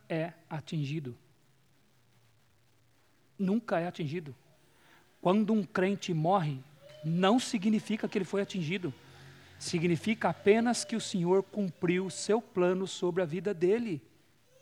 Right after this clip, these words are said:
O quanto você acredita nisso? Significa apenas que o Senhor cumpriu a sua vontade sobre a vida dele.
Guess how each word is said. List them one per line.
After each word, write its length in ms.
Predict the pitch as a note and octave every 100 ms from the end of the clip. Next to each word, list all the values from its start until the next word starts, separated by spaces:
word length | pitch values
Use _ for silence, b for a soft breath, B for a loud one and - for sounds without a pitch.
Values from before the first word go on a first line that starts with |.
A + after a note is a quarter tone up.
| - -
O 80 |
quanto 300 | D3+ G#3 A3
você 200 | A#3 A#3
acredita 420 | B3 B3 A3 B3+ C4+
nisso? 340 | A#3+ - - _ _ _ - - C5 B4 A#4+ A4+ _ _ _ _ _ _ _ _ _ _ _ _ _ _ _
Significa 480 | - G3+ G#3+ A#3 G3+
apenas 600 | - G3 G#3 B3+ - -
que 160 | - A3
o 40 |
Senhor 460 | - A#3+ F3+ F#3 G#3+
cumpriu 640 | - B3+ - F#3 F3+ A3
a 80 | G3
sua 240 | - G#3+
vontade 560 | G3+ B3 - G#3 B3+ C4
sobre 300 | - A3 A3+
a 20 |
vida 220 | A3 A#3+
dele. 340 | A#3 C#4 A3+